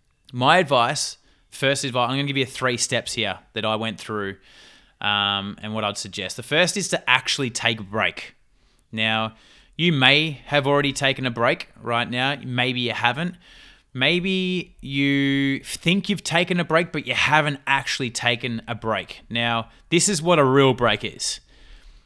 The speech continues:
A real break is actually disconnecting, um, from all the shit that is fueling your mind, body, spirit right now, yeah? So, when I say take a break,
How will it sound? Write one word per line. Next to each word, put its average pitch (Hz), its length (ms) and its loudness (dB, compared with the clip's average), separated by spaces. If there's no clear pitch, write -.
A 135 80 -2
real 156 240 6
break 185 260 4
is 151 220 2
actually 127 460 0
disconnecting, 123 960 -4
um, 117 280 -4
from 131 280 -4
all 151 220 2
the 165 100 -4
shit - 560 2
that 123 160 -8
is 117 160 -4
fueling 147 880 0
your 120 560 -2
mind, 120 600 0
body, 107 420 -2
spirit 117 540 -2
right 104 280 -6
now, 95 220 -10
yeah? 110 300 -2
So, 131 380 2
when 139 140 0
I 180 80 6
say 180 240 4
take 160 220 0
a 139 40 0
break, 120 460 0